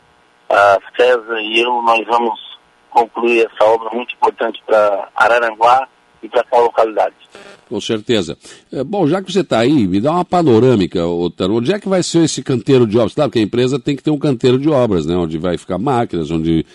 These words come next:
Speaker 2: os peão-, peões vão almoçar, vão jantar, enfim. O, o, que, que lado que vai ser?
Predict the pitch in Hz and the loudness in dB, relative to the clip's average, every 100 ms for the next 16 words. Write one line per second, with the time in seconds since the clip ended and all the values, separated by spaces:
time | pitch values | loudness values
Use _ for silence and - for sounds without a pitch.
0 | _ 87 90 - 95 98 95 80 - 95 | _ -6 -6 -4 -2 0 0 -2 -4 -2
1 | 92 76 90 90 120 - 117 104 82 80 | -2 -2 -6 -4 -6 -4 -2 -2 0 -2
2 | 87 80 117 101 - 120 - _ 113 117 | -2 -2 -2 -2 0 -2 -2 _ -10 -4
3 | 135 123 143 131 160 170 196 165 160 135 | -4 -2 -6 -2 0 0 -2 -2 -2 -2
4 | - 80 | 0 -4